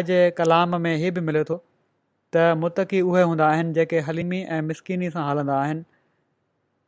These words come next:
ڏاڍي نرمي آهي، ڏاڍي عاجزي هوندي آهي انهن ۾، ۽ اهي مغرورن وانگر نه آهن ڳالهائيندا، تڪبر انهن ۾ بلڪل ناهي هوندو. انهن جي ڳالهه ٻولهه اهڙي هوندي آهي جيئن ننڍو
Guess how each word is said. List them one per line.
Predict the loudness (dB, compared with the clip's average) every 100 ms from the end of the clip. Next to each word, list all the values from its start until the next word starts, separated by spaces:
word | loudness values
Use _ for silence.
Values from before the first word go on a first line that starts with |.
| _
ڏاڍي | -2 0 0 0
نرمي | -2 -2 -2
آهي، | -2 0
ڏاڍي | 0 0 0
عاجزي | -2 -4 -6
هوندي | -4 -2 -2
آهي | -4 -8 _ _ _ _ _ -10
انهن ۾، ۽ | -4 -2 -2 -4 -4 -10 _ _ -2 -2 0
اهي | 4 6 6 2 -2 -8 -4
مغرورن | -2 0 0 0 0
وانگر | 0 2 2 2 0
نه | -2
آهن | -2 -2
ڳالهائيندا، | -2 -2 -2 -4 _ _ _ _ -6
تڪبر | 0 0 0 -2
انهن ۾ | -2 -2 -2 -2
بلڪل | -2 0 2
ناهي | 2 2
هوندو. | 0 0 -2 _ _ _ -8
انهن | -4 -2
جي | 0
ڳالهه | 4 2 2
ٻولهه | 0 0 0 0
اهڙي | 2 2
هوندي | -2 0 2
آهي | 2 -2 _ _ _ -6
جيئن | -2 0 0 -2
ننڍو | -2 2